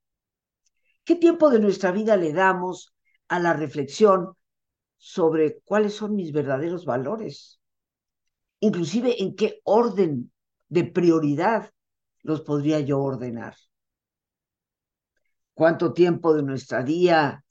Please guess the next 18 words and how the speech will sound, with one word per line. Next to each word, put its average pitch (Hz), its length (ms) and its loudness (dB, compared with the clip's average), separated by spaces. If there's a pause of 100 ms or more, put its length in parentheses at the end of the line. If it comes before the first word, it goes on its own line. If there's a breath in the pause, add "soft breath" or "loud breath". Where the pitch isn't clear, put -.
(120)
de 135 100 -4
nuestro 135 320 -4
día 156 320 2
o 139 80 0
semana 190 720 -4 (1000)
damos 214 440 2
para 143 500 -2 (680)
penetrar 196 720 0
en 175 120 -4
nuestra 170 440 -4
propia 285 420 -2
interioridad? 139 880 -4 (2500)
Y, 160 100 -6
por 170 220 -4
supuesto, 190 720 0
¿en 190 260 -4
qué 254 160 -2
medida 175 720 0